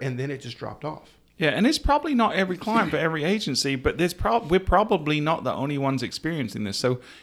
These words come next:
Speaker 2: how much, and this is, this is distressed inventory, or it's, it's inven-, perishable in-, inventory that they can never get that money back from us, right? 'Cause those searchers, those people that would have clicked on our stuff and we would have paid them for,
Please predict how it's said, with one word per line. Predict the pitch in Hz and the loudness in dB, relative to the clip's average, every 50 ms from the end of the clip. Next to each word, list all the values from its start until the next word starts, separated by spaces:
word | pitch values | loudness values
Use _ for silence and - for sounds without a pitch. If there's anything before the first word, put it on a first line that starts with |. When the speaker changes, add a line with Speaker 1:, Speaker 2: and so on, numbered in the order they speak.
| - _ | -20 _
Speaker 2:
how | - - 214 233 | -10 -4 -2 0
much, | 247 240 214 175 - - - - | 2 4 2 2 2 -2 -6 -4
and | - 175 208 | -2 0 2
this | 240 285 - - | 2 0 0 0
is, | 226 196 165 - 135 | 0 0 -2 -2 -2
this | 156 220 233 - | -2 -2 0 0
is | 226 175 - - - - - - - _ _ _ _ _ - | -2 -2 -4 -6 -10 -16 -20 -20 -20 _ _ _ _ _ -6
distressed | 165 170 - - - - - 190 196 202 196 - - | -4 -2 -2 -2 -2 -2 0 2 2 2 0 -2 -4
inventory, | - 160 185 196 185 151 135 - - | -2 -2 0 0 -2 -2 -2 0 2
or | 156 180 170 | 2 2 2
it's, | 151 - | 0 -4
it's | - 147 165 156 - - - - - _ _ - | -4 -4 -4 -2 -4 -4 -4 -6 -8 _ _ -2
inven-, | 165 190 196 - - | -2 0 0 -2 -2
perishable | - 180 202 208 196 202 185 180 170 | 0 0 2 2 0 0 -2 -2 -2
in-, | 165 180 196 185 - | -2 -2 -4 -4 -4
inventory | - 170 196 202 160 147 131 - - - - - _ | -2 -2 -2 -2 -2 -2 -4 -4 -6 -8 -12 -8 _
that | - 156 156 - - | -2 -2 -2 -2 -2
they | 170 170 | -2 -2
can | 165 - - 175 165 | -2 -2 -4 -2 0
never | 160 165 175 175 | 0 0 0 -2
get | 170 151 175 170 | -2 -2 -2 -2
that | 156 147 - | -2 -4 -4
money | 143 143 143 143 | -2 -2 -2 -2
back | 131 139 143 165 226 | -4 -4 -6 -6 -10
from | - - 156 - - - | -10 -10 -10 -10 -12 -12
us, | - - - | -14 -8 -4
right? | 113 123 143 143 | -2 -2 -2 -2
'Cause | - 165 139 131 - - - _ _ _ _ _ _ | -2 -4 -4 -4 -8 -14 -20 _ _ _ _ _ _
those | 131 123 143 143 131 - | 0 2 2 2 2 -2
searchers, | - - 151 151 190 - - - 127 131 139 - | -2 0 0 0 0 0 -2 -4 -4 -4 -4 -4
those | - 139 120 - | -4 -4 -2 0
people | - 180 180 - 165 143 | -2 -2 -2 -2 -4 -4
that | 123 113 | -4 -4
would | 120 123 | -4 -6
have | 120 - | -6 -6
clicked | - 170 165 - | -6 -8 -8 -6
on | 123 127 123 | -6 -4 -4
our | 117 110 | -4 -4
stuff | - - 123 117 120 123 123 - - - | -4 -2 -2 0 0 -2 -4 -8 -8 -6
and | 127 120 117 | -4 -2 -2
we | 127 147 | -2 -2
would | 147 139 | -2 -2
have | - - | -2 -2
paid | - 147 165 165 | -2 -2 -2 -2
them | 147 127 | -4 -4
for, | - 123 117 117 117 | -2 -2 -2 -2 -4